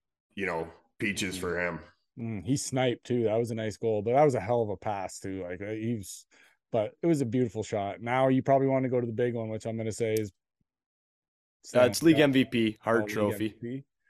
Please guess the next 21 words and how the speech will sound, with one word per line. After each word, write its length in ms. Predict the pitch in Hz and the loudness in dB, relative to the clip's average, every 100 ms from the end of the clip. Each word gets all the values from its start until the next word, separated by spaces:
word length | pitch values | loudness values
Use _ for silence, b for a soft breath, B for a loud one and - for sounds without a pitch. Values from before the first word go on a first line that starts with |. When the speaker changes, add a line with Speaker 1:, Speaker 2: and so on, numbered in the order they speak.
| _ _ _ _ _ _ _ _ _ | _ _ _ _ _ _ _ _ _
Speaker 3:
I'm 200 | 113 135 | 2 4
gonna 140 | 151 | 4
go 380 | 143 139 139 139 | 6 6 6 4
for 240 | 131 - 127 | 0 -4 -2
myself, 720 | 123 113 - 135 135 135 - | 0 0 -2 0 0 -2 -4
uh, 380 | 117 107 104 98 - b b b - | 0 2 0 -2 -8 b b b -4
just 260 | 135 - - | -4 -4 -2
once 240 | 131 135 127 | 0 2 2
again 260 | 107 123 | 2 4
because 360 | 120 120 120 110 | 2 0 0 0
of 140 | 110 98 | -4 -2
where 380 | 113 110 101 - - | 2 2 0 -6 -6
I 120 | 110 | -2
think 200 | 107 101 | -2 -2
Dallas 460 | 113 107 107 107 - | 2 4 6 4 0
is 120 | 104 | -6
gonna 200 | - 101 | -4 -2
have 140 | 104 101 | 0 0
a 60 | |
good 200 | 87 101 | -2 -2
year. 380 | 98 98 104 107 | 0 0 0 -2